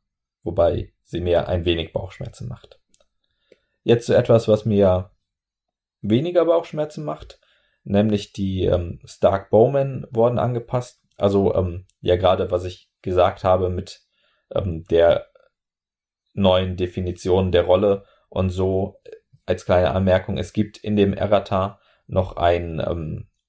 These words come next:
das heißt Changelog, da ist einmal nochmal aufgeführt, was geändert wurde und darunter gibt es jeweils einen Designer-Note. Ähm, das heißt, da wurde dann von den Spieldesignern aufgeschrieben, wieso sie die Änderung gemacht haben. Das finde ich eine ziemlich coole Sache,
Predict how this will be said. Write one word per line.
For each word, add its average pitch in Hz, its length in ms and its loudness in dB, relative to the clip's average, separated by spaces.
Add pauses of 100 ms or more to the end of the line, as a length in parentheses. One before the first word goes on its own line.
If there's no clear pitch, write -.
(220)
das - 200 -12
heißt - 440 -2
Changelog, - 600 -2
da - 140 4
ist 90 220 -2
einmal 92 280 0
nochmal 92 260 0
aufgeführt, 98 600 -2
was 95 260 0
geändert 110 400 -2
wurde 117 300 0 (200)
und 92 160 -6
darunter 95 520 2
gibt 101 200 -4
es 95 120 -4
jeweils 95 320 2
einen 90 220 -2
Designer-Note. 87 920 -2 (460)
Ähm, 85 440 0
das - 180 -4
heißt, 87 260 0
da 80 300 -2
wurde 85 260 0
dann 82 200 -2
von 85 120 -8
den 80 160 -8
Spieldesignern 90 800 0
aufgeschrieben, 87 880 -8 (480)
wieso 98 360 2
sie 87 160 -4
die - 100 -2
Änderung 87 320 0
gemacht 80 340 -8
haben. 90 180 -8
Das 92 160 -6
finde 104 180 2
ich - 120 -10
eine 98 120 -2
ziemlich 110 320 0
coole 98 220 -2
Sache, 104 380 -2